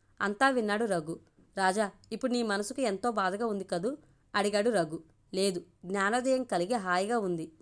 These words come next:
పద," నవ్వుతూ చెప్పాడు రాజా. ఇరువురు హీరో హోండా ఎక్కి తమ నిలయం వైపు బయలుదేరారు. "ఒరే చిన్నోడా, ఇట్రా." రాజా తండ్రి గోపాలయ్య కొడుకుని పిలిచాడు.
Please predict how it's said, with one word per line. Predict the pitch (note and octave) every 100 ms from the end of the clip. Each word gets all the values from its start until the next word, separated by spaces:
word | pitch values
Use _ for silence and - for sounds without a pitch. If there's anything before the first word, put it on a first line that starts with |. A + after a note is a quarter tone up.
| -
పద," | F#3 F3 E3 - _ -
నవ్వుతూ | G3 G#3+ A#3+
చెప్పాడు | C#4 A3+ E3+ G3+ A#3
రాజా. | F#3+ E3 D#3+ D#3+ - _ _ -
ఇరువురు | A3 A#3+ C#4+
హీరో | D#4 A#3 A#3
హోండా | B3+ B3 A#3 A#3
ఎక్కి | G3 E3+ A#3 E4 - - -
తమ | A#3+
నిలయం | A#3 G#3 A#3 B3+
వైపు | G#3+ G3
బయలుదేరారు. | A#3+ G3 F#3 F3+ F3 E3+ E3 E3 - - - -
"ఒరే | A3 B3 A#3+
చిన్నోడా, | A3+ A#3+ G#3+ F3 - - G3+
ఇట్రా." | G3+ A#3+ C#4+ - _ -
రాజా | G3 G3+ C4
తండ్రి | C#4 B3 G#3+ B3
గోపాలయ్య | F#3 F#3 A#3+ A3+ G#3+
కొడుకుని | C4 G3 G3 B3
పిలిచాడు. | - F#3 - E3 D#3+